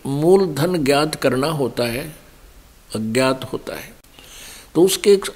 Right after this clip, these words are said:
उस problem को solve करने के लिए, उस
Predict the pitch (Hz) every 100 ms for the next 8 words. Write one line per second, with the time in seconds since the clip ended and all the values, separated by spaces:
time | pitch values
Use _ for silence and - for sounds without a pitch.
0 | - 180 190 - 170 170 190 196 190 175
1 | - 170 170 156 139 156 156 156 147 156
2 | 160 160 156